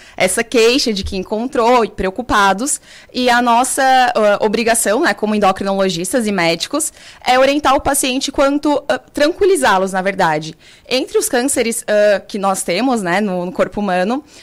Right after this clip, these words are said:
o da tireoide, ele acaba sendo um câncer que ele é mais tranquilo, vamos dizer assim, né? Ah, ou seja, a sobrevida, ah, que os pacientes têm com câncer de tireoide,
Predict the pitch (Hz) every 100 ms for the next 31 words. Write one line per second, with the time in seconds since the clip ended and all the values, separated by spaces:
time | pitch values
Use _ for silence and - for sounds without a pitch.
0 | - - 277 285 302 302 247 233 247 233
1 | 247 254 262 247 254 262 247 254 254 262
2 | 247 247 247 254 - 254 247 247 247 240
3 | 262 262 262 269 302 - 277 254 277 -
4 | 302 320 226 170 196 220 233 262 - -
5 | 233 190 180 180 214 - - - - 214
6 | 208 226 - 226 196 208 220 240 254 233
7 | 226 208 269 415 262 - 220 208 226 -
8 | 208 208 208 202 208 214 269 254 214 214
9 | 190 190 - 190 175 180 233 240 220